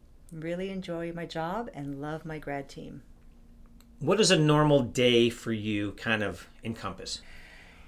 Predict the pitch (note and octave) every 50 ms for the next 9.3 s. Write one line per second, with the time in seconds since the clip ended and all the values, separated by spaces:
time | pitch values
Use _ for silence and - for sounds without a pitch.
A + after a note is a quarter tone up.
0 | - - - - - - F#3 G#3+ A3 A3+ A#3 A3+ A3 G#3 G3+ G3 G3 - F3 E3+
1 | F3 - E3 D#3+ - - C#3+ - - F3+ - - C#4 G3 G3+ G3+ G3 E3 - -
2 | F3+ E3+ E3+ E3 D#3+ D#3+ D3+ D3 - - - E3 F3 E3+ E3 E3 D#3+ D#3+ D#3+ D#3
3 | - - G3 G#3 G#3+ G#3+ G#3+ G#3 G3+ G3+ G3 G3+ G3+ G3+ G3+ F#3+ - - F3+ F#3
4 | F3+ F3 F3 E3+ E3+ E3+ E3 E3 D#3+ D#3+ E3 E3+ - D#3 D3 - - - - -
5 | - - - G#3 G3+ G3+ G3+ G3+ G3 G3 - F#3+ F3+ F3 F3+ F3+ F3 - - E3+
6 | D#3+ D#3 D#3+ D#3 D#3 D3 - - - - E3+ E3+ E3+ E3 - - D#3 D3+ - D#3
7 | - - E3+ E3+ E3 - F3 E3 D#3+ - - F3 D#3+ D#3+ D#3+ D#3+ D#3+ D#3+ D#3+ E3
8 | D#3+ D#3 C#3+ B2 - - - - - E3+ F3 F#3 F#3 F#3 F#3 F3+ F#3 F#3 F3+ F3+
9 | F3+ F3+ F3+ - - -